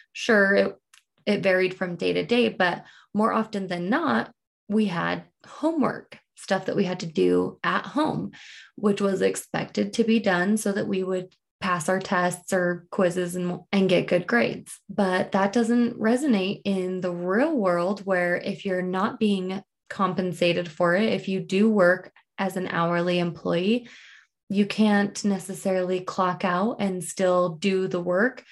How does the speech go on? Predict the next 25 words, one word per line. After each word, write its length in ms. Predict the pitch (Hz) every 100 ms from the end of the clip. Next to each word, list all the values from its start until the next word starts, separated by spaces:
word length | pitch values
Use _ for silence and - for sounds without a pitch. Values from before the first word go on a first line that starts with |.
| - -
I 60 | -
mean, 360 | 196 180 170 156
you 120 | 190
certainly 460 | 170 190 190 175 160
can, 400 | 156 320 294 240
but 80 | 220
it's 100 | 220
not 200 | 240 233
gonna 180 | 220
be 380 | 202 202 196 196 - - - -
something 480 | - 214 208 202 202
that 240 | 190 185 -
is 480 | 196 185 180 180 175
fulfilling 480 | - 190 196 185 190
for 180 | 196 190
you 160 | 185
long-term 840 | 175 170 165 180 190 - 175 180 214
because 640 | 214 202 190 185 180 175
you 300 | - 202 202 -
aren't 420 | 185 220 - 170
getting 600 | 185 180 180 175 170 156 156 _ _ _ _ _ -
compensated 880 | - 196 170 180 170 180 180 170 -
for 180 | 180 175
that 300 | 170 - -
time. 540 | - 180 165 - -